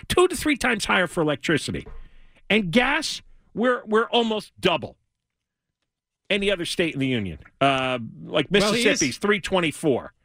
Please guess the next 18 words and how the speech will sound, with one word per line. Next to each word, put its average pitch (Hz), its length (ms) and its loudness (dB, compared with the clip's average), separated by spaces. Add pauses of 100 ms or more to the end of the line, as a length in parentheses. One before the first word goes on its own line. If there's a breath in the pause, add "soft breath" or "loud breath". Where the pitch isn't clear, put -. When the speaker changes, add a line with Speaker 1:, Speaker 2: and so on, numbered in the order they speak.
(800)
Speaker 2:
What 180 140 -2
he 196 120 0
did 254 320 2
do 160 300 4
was, 143 600 0
uh, 135 360 0
he, 151 300 -2
we're 143 140 -2
gonna 156 200 2
switch - 360 0
over 165 180 2
to 156 120 -2
the 147 100 0
winter 156 280 0
blend 143 320 2
sooner 143 360 2
than 127 160 0
normal. 110 420 -6